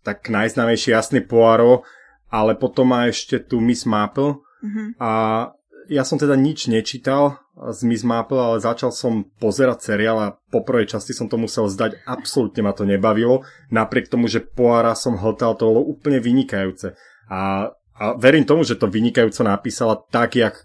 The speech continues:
Speaker 1: ľudia kritizujú teraz toho Jon Esba za, za nie Harryho Hula, lebo každý očakáva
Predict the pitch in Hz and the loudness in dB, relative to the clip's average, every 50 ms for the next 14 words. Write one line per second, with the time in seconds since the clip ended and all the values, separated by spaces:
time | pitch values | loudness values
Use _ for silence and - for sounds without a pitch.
0 | _ _ - 131 113 107 110 110 117 107 - - 113 101 - 110 101 113 113 104 | _ _ -4 -2 0 0 0 0 0 0 0 -2 -6 -6 -6 -6 -4 -4 -6 -4
1 | - 110 107 98 - - 123 107 110 110 110 110 110 107 107 104 95 101 104 113 | -4 -4 -4 -4 -6 -6 -4 -2 0 0 2 0 0 0 0 -2 -2 -2 -4 -4
2 | 101 98 107 101 101 101 - - - 117 101 104 101 104 104 110 113 113 113 101 | -2 -2 -2 -2 -2 -2 -4 -8 -12 -10 -4 -2 0 0 0 2 2 2 0 0
3 | 98 110 107 117 107 104 104 95 90 101 110 113 117 113 107 107 107 104 110 101 | 0 0 0 0 0 0 -2 -2 -2 -2 -2 0 0 0 0 0 0 -2 -4 -4
4 | - 127 127 123 123 123 117 117 - - 131 - 135 127 127 127 120 | -2 -2 -2 0 0 2 2 2 2 0 -2 0 2 2 4 2 2